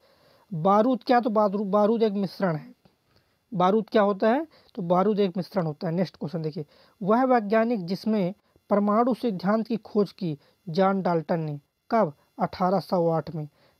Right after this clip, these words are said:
जॉन डाल्टन ने अठारह सौ आठ में बताया कि परमाणु अविभाज्य है। जॉन डाल्टन साहब ने क्या बताया था कि परमाणु जो है अविभाज्य कण है।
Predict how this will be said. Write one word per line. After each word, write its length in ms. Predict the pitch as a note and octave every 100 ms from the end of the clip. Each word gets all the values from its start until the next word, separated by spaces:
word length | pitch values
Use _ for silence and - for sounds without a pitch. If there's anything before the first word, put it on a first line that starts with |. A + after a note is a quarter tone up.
| -
जॉन 420 | D3 G#3 B3+ C4+
डाल्टन 360 | A3 G#3+ G#3+ B3
ने 100 | A#3+
अठारह 320 | - G3 G3
सौ 180 | - F#3+
आठ 180 | F#3
में 80 | F#3
बताया 480 | F3 - F3 G3+ C4+ - _ _
कि 60 | G#3
परमाणु 640 | - G#3 G3 G3 G3+ A#3
अविभाज्य 760 | A3 E3 E3 D3+ E3+ D#3 C#3+ C#3+
है। 100 | C3+ _ _ _ _ _ _ _ _ _ _ _ _ _ F3+
जॉन 300 | F3 A3+ A3+
डाल्टन 340 | A3 G#3 G#3+
साहब 220 | - G3
ने 100 | G3
क्या 160 | F#3+ G3+
बताया 280 | F#3+ G3 F#3+
था 300 | G#3 B3 D4+ _ _ _
कि 60 | G3+
परमाणु 640 | - F#3 F#3 F#3 G#3 B3+
जो 160 | F#3+
है 200 | D3+ D3 - _ _ _
अविभाज्य 680 | A#3 G#3 F#3+ D3+ G3 G#3 E3+
कण 220 | - G3
है। 140 | D#3+